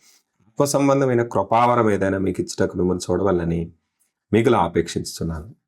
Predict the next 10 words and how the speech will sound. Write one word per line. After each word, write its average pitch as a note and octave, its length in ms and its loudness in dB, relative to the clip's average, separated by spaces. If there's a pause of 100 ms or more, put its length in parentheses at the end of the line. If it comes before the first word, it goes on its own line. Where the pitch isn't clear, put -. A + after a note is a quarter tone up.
(220)
ఈ G#2 80 4
విశ్వాసము, A2 760 0 (260)
మనలో B2+ 340 4
ఉన్న B2 300 2
ఆ F#2+ 160 4
విశ్వాసము G2+ 680 -2 (1200)
మన F2+ 240 2
ప్రయోజనం A2 380 2
కోసం A#2 340 0
వాడబడుతుంది, G#2+ 680 0